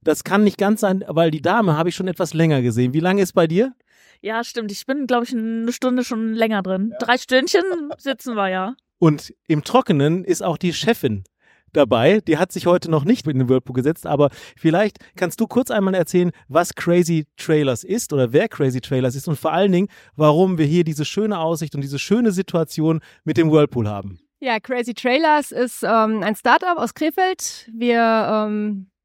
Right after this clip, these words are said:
Speaker 4: sind seit zwei Jahren am Markt. Wir, ähm, machen Whirlpools, Badefässer, holzbeheizt. Wir verkaufen Saunen und, ähm, ja, kleine Holzhäuser, Campinghäuser, wie immer man die nennen möchte. Genau.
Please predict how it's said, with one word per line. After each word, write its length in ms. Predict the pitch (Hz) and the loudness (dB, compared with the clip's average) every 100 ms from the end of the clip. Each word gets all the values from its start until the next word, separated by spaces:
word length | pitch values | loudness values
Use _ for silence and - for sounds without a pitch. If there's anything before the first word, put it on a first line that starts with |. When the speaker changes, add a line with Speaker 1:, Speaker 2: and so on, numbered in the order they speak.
| _ _ | _ _
Speaker 4:
sind 240 | 226 226 - | -4 -2 -2
seit 380 | 214 208 - | -2 -2 -4
zwei 280 | - 214 226 | -10 -2 0
Jahren 280 | 240 254 262 | 2 0 0
am 140 | 262 | -2
Markt. 480 | 254 254 262 - - - | 0 -2 -4 -8 -10 -2
Wir, 540 | 220 220 208 147 196 | 0 2 2 0 -2
ähm, 160 | 202 208 | -4 -6
machen 560 | 202 220 202 208 196 | -6 -6 -4 -6 -2
Whirlpools, 560 | 214 262 - 339 - - | 0 2 2 0 -2 -6
Badefässer, 640 | - 220 269 285 269 262 | 0 0 2 -2 -2 0
holzbeheizt. 760 | 247 262 - 285 294 302 - - - - - _ | 0 -2 -4 -2 -2 -4 -12 -20 -20 -20 -20 _
Wir 380 | 226 226 214 214 | 0 2 4 2
verkaufen 440 | 214 202 196 190 196 | 0 -4 -6 -6 -2
Saunen 500 | 208 277 311 311 302 | 0 2 2 0 0
und, 480 | 220 226 226 - - | -2 -2 -4 -6 -6
ähm, 760 | 202 208 202 202 196 196 185 190 | -2 0 0 -4 -6 -6 -10 -8
ja, 160 | 196 170 - _ | -4 -4 -6 _
kleine 260 | - 214 208 | -4 -2 0
Holzhäuser, 680 | 247 - 262 247 240 254 240 | -4 -2 -2 0 4 2 2
Campinghäuser, 800 | 247 262 233 233 233 226 214 214 | 0 -2 -2 0 0 0 -2 -2
wie 60 | - | -4
immer 180 | 226 214 | -2 0
man 180 | 214 | -2
die 80 | 208 | -4
nennen 300 | 214 220 220 | -4 -2 -2
möchte. 520 | 214 208 - 226 220 214 _ - | -4 -6 -8 -8 -8 -10 _ -14
Genau. 320 | 370 269 151 | -4 -2 -2